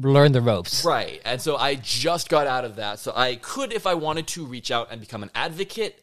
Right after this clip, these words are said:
Speaker 2: which is kind of like the lower st-, tier below staff, which kind of just helps around in the community. We can do, like,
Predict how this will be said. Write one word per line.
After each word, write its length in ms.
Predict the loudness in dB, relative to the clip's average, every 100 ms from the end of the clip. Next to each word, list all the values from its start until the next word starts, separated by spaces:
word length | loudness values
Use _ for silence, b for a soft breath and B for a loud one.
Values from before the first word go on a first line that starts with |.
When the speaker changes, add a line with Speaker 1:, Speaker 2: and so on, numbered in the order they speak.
| -6
Speaker 2:
which 240 | -4 -2
is 120 | -6 -4
kind 180 | -6 -4
of 80 |
like 260 | -6 -6 -6
the 100 | -4
lower 520 | -2 0 2 2 -2
st-, 560 | -4 -8 -4 -4 -4 -6
tier 300 | -6 -2 -4
below 400 | -4 -4 -2 -2
staff, 560 | -2 2 2 2 -8 -20 b b b
which 160 | -4 -2
kind 140 | -2
of 80 | -2
just 200 | -4 -6 B B B
helps 320 | 2 2 2
around 280 | 0 0 0
in 60 | -10
the 60 |
community. 600 | -10 -6 -2 -2 -2 -4
We 80 | -6
can 120 | -8
do, 440 | -6 -6 -4 -6 -8
like, 280 | -8 -10